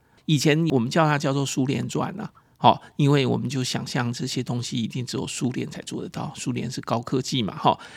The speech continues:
不过这个是一个很奇怪的一个想法，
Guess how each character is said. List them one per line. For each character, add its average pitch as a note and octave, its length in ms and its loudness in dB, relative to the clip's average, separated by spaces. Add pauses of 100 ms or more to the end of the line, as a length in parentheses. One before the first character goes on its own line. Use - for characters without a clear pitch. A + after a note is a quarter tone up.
不 B2+ 120 -2
过 C3 140 6
这 C#3 140 0
个 B2 80 0
是 B2+ 180 -4
一 A#2+ 60 -2
个 - 160 -2
很 E3 160 -6
奇 - 180 -6
怪 A2 240 -4
的 - 80 -10
一 - 80 -10
个 C#3 100 -10
想 C#3+ 280 -8
法， - 200 -2